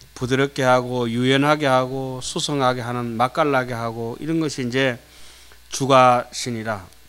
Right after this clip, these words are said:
그래서 생각을 그렇게 가져가야 되는데 아주 딱딱하고 이빨 없는 사람들 이빨 빠져보도록 하고 강직하고 수성한 맛이 아니라 아주 쏘태걷고 이러면 이제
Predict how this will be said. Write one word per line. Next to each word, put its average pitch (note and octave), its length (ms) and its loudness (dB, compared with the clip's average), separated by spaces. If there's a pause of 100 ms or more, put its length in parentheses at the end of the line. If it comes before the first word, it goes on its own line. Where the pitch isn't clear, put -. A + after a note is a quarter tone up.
(840)
그래서 C3 180 -4
생각을 D#3+ 380 4
그렇게 F3+ 280 4
가져가야 C#3 400 4
되는데 A#2 420 -4 (800)
아주 A3 200 0
딱딱하고 D3 920 2 (600)
이빨 D#3 280 2
없는 C#3 140 2
사람들 C3 260 -2
이빨 C#3 220 -4
빠져보도록 C#3 580 -4
하고 A#2+ 480 -6 (520)
강직하고 B2 960 0 (440)
수성한 D#3+ 500 2
맛이 C3 320 2
아니라 B2 340 0 (600)
아주 G3+ 180 -4
쏘태걷고 D#3 960 -2 (160)
이러면 C3+ 320 -4
이제 G2+ 260 -10